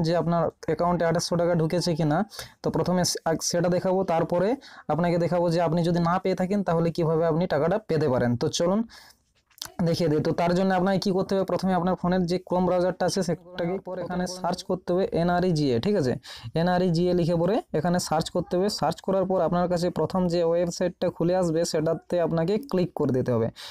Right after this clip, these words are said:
ক্লিক করে দেওয়ার পর আপনাকে যেটা করতে হবে, দেখুন ওয়েবসাইটটা খুলছে। তো খুলে যাওয়ার পর এখানে আপনাকে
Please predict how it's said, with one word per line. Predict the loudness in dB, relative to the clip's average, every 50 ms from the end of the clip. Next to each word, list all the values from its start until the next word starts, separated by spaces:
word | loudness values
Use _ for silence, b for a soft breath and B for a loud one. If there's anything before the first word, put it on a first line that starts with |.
| B B B B B -2
ক্লিক | -2 -2 -2 -2 -2
করে | -2 0 0 2
দেওয়ার | 2 0 0 0 0
পর | 0 0 2
আপনাকে | 2 2 2 2 2 0 0 0
যেটা | 0 0 0 0
করতে | 0 0 0 0 0 2
হবে, | 2 2 0 0 -2 -6 B B B B B B _ -2
দেখুন | -2 0 0 0 0 -2 -2 -6 _ _ -2
ওয়েবসাইটটা | 0 0 0 0 0 -2 -2 -2 -2 -2 -2 -2 -2
খুলছে। | 0 0 0 0 0 -2 -2 -2 -4 B B B B B -6
তো | -6 -4 -2
খুলে | 0 0 2 2
যাওয়ার | 2 2 0 0 0
পর | 0 0 0
এখানে | 0 0 0 0 0 0 0 -2
আপনাকে | 0 0 0 0